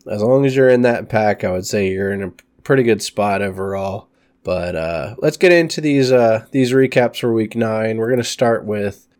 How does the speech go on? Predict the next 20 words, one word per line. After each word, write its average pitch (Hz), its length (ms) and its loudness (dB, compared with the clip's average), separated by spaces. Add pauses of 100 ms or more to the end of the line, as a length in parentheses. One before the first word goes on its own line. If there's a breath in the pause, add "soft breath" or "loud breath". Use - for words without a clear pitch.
(200)
Kale's 147 420 4
team, 113 560 0 (420 loud breath)
the 117 120 -6
Schnaults 113 600 -2
Anonymous, 101 720 -4 (320)
El 104 280 -6
Schnaults 120 500 -4
Anonymous, 123 580 -8 (100)
um, 107 580 -6 (720)
who's 120 260 2
not 107 200 2
on 104 140 0
his 107 160 -2
team. 131 320 -6 (300)
Um, 98 420 -8 (320)
good 98 180 -10
name 107 220 -8
change 107 280 -6
there, 107 160 -2
Kale. 135 340 0